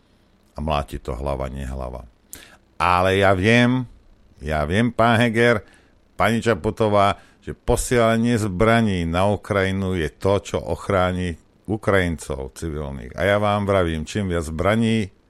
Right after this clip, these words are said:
čím ťažšie, čím viac ich tam bude, tým skôr donútite Rusov, aby to začali mlátiť hlava, nehlava. A potom budú státisíce, možno milión, dva mŕtvych, ktorých budete mať na svedomí.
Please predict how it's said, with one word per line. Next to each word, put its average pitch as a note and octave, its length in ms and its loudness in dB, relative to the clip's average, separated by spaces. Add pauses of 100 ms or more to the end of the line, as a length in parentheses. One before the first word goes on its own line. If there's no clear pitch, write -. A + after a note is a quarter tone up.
(100)
čím E2 240 -8
ťažšie, G2+ 560 0 (480)
čím D2+ 320 -6
viac F2 240 0
ich G2+ 80 -4
tam F#2 320 -2
bude, E2+ 320 -2 (400)
tým G#2+ 200 0
skôr F#2+ 280 -2
donútite E2+ 560 -4
Rusov, D#2+ 400 -2
aby D2 160 -4
to D2 120 -10
začali D#2+ 360 -6
mlátiť C#2+ 440 -8
hlava, C#2+ 320 -4
nehlava. C2+ 560 -6 (320)
A - 80 -12
potom G2+ 400 0
budú D2 200 -6
státisíce, F2+ 760 -2
možno D2 320 -6
milión, F#2 480 -2
dva D#2+ 240 0
mŕtvych, - 760 -8
ktorých D2+ 240 -2
budete C#2 280 -8
mať C2 160 -10
na C2 160 -6
svedomí. C#2 560 -6